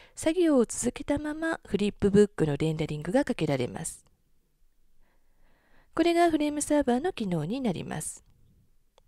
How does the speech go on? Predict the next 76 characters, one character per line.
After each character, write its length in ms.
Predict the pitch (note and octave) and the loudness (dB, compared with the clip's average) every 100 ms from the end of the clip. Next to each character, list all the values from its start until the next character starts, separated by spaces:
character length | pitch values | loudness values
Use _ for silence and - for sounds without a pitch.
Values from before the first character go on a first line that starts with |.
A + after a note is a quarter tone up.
| _ _ _ _ _ _ _ _ _ _ _ - | _ _ _ _ _ _ _ _ _ _ _ -12
次 260 | - B3+ D#4 | -4 -2 -2
に 300 | D4 B3 G#3 | 0 0 2
レ 160 | G3+ | 2
ン 40 | C#4 | 2
ズ 140 | D4+ | 0
デ 120 | D#4 | 2
ィ 20 | D#4 | 0
ス 100 | - | 2
ト 100 | F4 | 4
ー 80 | E4+ | 4
シ 120 | E4+ | 2
ョ 80 | E4+ | 0
ン 60 | |
ノ 140 | E4+ F4+ | 0 0
ー 20 | |
ド 100 | C#4 | 2
に 140 | G3+ | 0
つ 160 | - F3 | 0 0
い 100 | E3+ | 0
て 120 | D#3+ | 0
の 240 | F#3 A3+ G#3 | 2 4 4
ア 40 | |
ッ 40 | |
プ 100 | - | 2
デ 160 | E3+ D#3+ | 2 2
ー 20 | |
ト 160 | - A#3 | 4 2
を 40 | |
ご 100 | E3 | 2
紹 180 | - D#3+ | 2 0
介 200 | - D3+ | 0 -6
し 80 | - | -4
た 80 | D#3 | -6
い 80 | |
と 80 | C#3 | -6
思 160 | C#3+ B2+ | -8 -8
い 60 | C#3 | -10
ま 120 | C#3+ | -10
す。 200 | - - _ _ - - _ _ - | -12 -16 _ _ -20 -20 _ _ -6
す 140 | - | 0
で 140 | C#4 C4+ | 4 4
に 200 | A#3+ G#3 | 4 2
レ 120 | G#3+ | 2
ン 40 | |
ズ 120 | A#3 B3 | 0 0
デ 120 | B3 | 0
ィ 20 | |
ス 80 | - | 2
ト 140 | B3+ | 2
ー 20 | |
シ 140 | B3+ B3+ | 4 0
ョ 40 | |
ン 60 | B3 | 0
ノ 140 | B3+ | 0
ー 20 | |
ド 120 | A#3 E3+ | 0 -2
を 40 | |
適 280 | - - F#3+ | -4 -2 2
用 100 | G#3 | 2
し 80 | - | 2
て 100 | G3+ | 0
い 80 | |
る 140 | G3 A3 | 2 0
ん 80 | F#3+ | 0
で 80 | |
す 100 | F3 | -2
け 120 | - C#3+ | -4 -4
れ 120 | C3 | -4
ど 80 | D3 | -4
も、 320 | E3+ F#3+ F#3 - - - - - | 0 0 -2 -8 -20 -20 -20 -6
ま 100 | G4 | -2
ず 320 | G4+ C#4+ F3+ - - - | 4 6 4 2 -14 -6
ジ 140 | B3 | -2
ー 80 | D#4+ | 0
ピ 120 | |
ー 20 | F#4 | 2